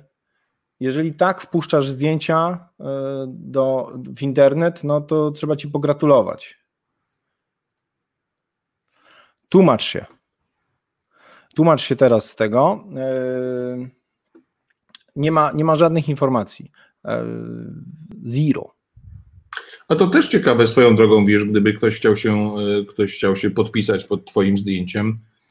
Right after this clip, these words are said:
Speaker 2: przeciągnąłby je przez Lightrooma i zastąpił Exifa twoim Exifem i twoimi copyrightami, tak? Tak to działa?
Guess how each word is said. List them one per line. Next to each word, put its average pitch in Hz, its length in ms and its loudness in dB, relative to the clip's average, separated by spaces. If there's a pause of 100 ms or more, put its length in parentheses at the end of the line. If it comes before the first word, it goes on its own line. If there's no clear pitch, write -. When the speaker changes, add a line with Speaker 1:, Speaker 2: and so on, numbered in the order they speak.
(140)
Speaker 2:
przeciągnąłby 110 720 2
je 101 120 4
przez 101 280 -4
Lightrooma 101 680 0
i 107 80 -8
zastąpił 104 600 0
Exifa 98 400 -4
twoim 98 360 0
Exifem 101 480 -2
i 104 60 -4
twoimi 101 380 -2
copyrightami, 117 720 0
tak? - 240 -6
Tak 160 180 -6
to - 80 -4
działa? 131 360 -2